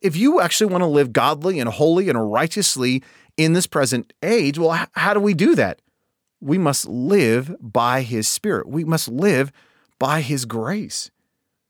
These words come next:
He then says in verse twenty-four of chapter five, "Those who belong to Christ Jesus crucified the flesh with its passions and desires."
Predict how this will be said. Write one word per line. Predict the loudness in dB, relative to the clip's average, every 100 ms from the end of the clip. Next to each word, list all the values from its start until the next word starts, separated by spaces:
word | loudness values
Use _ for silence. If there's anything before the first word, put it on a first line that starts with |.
| _ _ _ _ _ _ _ _ _ _ _ _ _
He | -2
then | 0 2
says | 2 2
in | 2
verse | 0
twenty-four | -2 -2 -2 0 2
of | 2
chapter | 0 -2 -2
five, | 0 0 0 -6 _ _ _ -4
"Those | 2 4 4 0
who | -2
belong | 2 4 4 2 0
to | -4
Christ | -2 -2 -2 -4
Jesus | -2 0 0 -2 -4 -8 _ _ _
crucified | -6 0 0 0 -2 0 0 0
the | -2
flesh | 0 0 -2 -6
with | -6
its | -8 -10
passions | -12 -6 -4 -4 -4 -6 -8 -10 _ _ _ _ -6
and | -4 -2
desires." | -4 -4 -4 -6 -10 -14